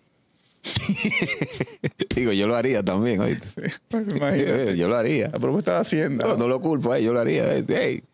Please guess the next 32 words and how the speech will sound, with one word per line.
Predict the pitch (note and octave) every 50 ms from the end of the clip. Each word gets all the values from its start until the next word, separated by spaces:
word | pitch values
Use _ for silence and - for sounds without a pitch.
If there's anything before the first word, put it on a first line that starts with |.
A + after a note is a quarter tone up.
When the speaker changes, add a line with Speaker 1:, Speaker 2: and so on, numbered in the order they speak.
| _ _ _ -
Speaker 1:
esa | - - -
es | G1+
la | -
propuesta | - - G3+ G#3 G#3+
de | G#3 F#3+
Speaker 2:
Pero, | F3+ -
Speaker 1:
Hacienda. | F#3 F3 - - - F3+
Speaker 2:
eh, | - - - - -
también, | - F3 F3+ G#3+ B3+ C#4 B3+ G#3
bueno, | G#3+ F#3+ D#3 C#3
lo | C#3+ D3+
cierto | - - G#3 G#3+ - C#4 A#3
es | A3+ A3
que | - B3 G3 E3+ C3 - B2+ - -
Speaker 1:
Propuesta | A2 A2+ G2+ B2 C#3+ - - D3
técnica. | - - C#3 C3 - - - - - - - _ _ _ -
Speaker 2:
Sí, | - - - - D3+ D3+ D3 C3 A2 G2 - - A2 B2 C3 -
lo | D3 D3
cierto | - A#3 B3 C#4+ D4+
también | D#4+ C4+ G#3+ E3 D#3 D3 C#3+ C#3
es | C3+ C#3+ C#3+ -
que | - - D#3 D3+ D#3+ D#3+ - _ _ _ _ _ -
hay | D3
que | D#3+ - G#3+
decir | G#3 F3 - - - G#2+ F2 D#2 - - _ _ _ _ _ _ _ _ _ _ _ _ _ _ _ _ _ _ _ _ _ _ _ _ _ - - - - - - - - _ _ _ _ _ _ _ _
que | - C#3 C3
posiblemente | - _ - D#3 C#3 B2 - F3 G3 A#3 G#3 F3 D#3 C#3+ C3 - C3 C3 E2+ - - - - C3+
en | C3 C3 B2+ B2 A#2+ A#2+ A#2+ A#2 A#2 A2+ A2+ A#2 A#2
los | B2 B2 A#2 A2+ A2+ -
sectores | - C3+ B2 - D#3+ E3+ F#3
más | F3 E3+ -
populares | - F3 - F3+ D3 A2+ G2+ G2+ G#2 A2 G#2+ - - - -